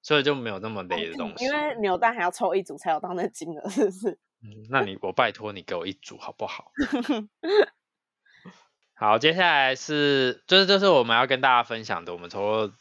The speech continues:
Speaker 1: 雷的东西啦，所以，好，大家记住哦，不要送这些东西，好不好？
Speaker 2: 好。
Speaker 1: <laughs> 啊，这样，你是刚刚在偷喝饮料，是不是？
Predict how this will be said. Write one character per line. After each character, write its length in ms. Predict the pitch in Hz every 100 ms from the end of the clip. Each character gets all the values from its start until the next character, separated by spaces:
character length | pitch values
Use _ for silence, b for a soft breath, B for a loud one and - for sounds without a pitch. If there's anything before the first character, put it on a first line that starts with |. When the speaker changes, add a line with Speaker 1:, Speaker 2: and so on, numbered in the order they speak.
| -
Speaker 1:
雷 300 | 104 95 90
的 100 | 95
东 240 | 92 87 95
西 180 | -
啦， 220 | 85 85 -
所 180 | - 120
以， 280 | 107 95 98 _ -
好， 240 | 104 101
大 300 | 120 113 110
家 60 | - _ _ _
记 180 | 123 107
住 200 | - 98
哦， 180 | 85 85
不 100 | -
要 160 | 101 113
送 320 | - 113 98
这 80 | 101
些 140 | 101
东 220 | 90 82
西， 400 | - - 78 85 _ _ _ _ _ _ _ _ _
好 140 | - 85
不 60 |
好？ 200 | 87 - _ _ _ _ _ -
Speaker 2:
好。 340 | - 196 220 - _ _ _ _ _ _ _ _ _ _ -
Speaker 1:
<laughs> 420 | - 135 107 -
啊， 120 | 123
这 120 | 107
样， 160 | 101 98
你 80 | 101
是 80 |
刚 160 | 113 107
刚 100 | 107
在 80 | 110
偷 160 | 110 95
喝 140 | 95
饮 160 | 90 87
料， 200 | 92 87
是 120 | -
不 60 | -
是？ 140 | -